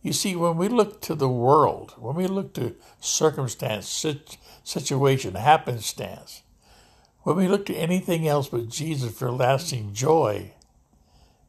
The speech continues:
you're gonna come up empty, because those things that you would think should bring you happiness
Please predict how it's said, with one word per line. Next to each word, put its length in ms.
you're 160
gonna 160
come 180
up 240
empty, 440
because 720
those 360
things 300
that 160
you 160
would 280
think 400
should 300
bring 240
you 200
happiness 840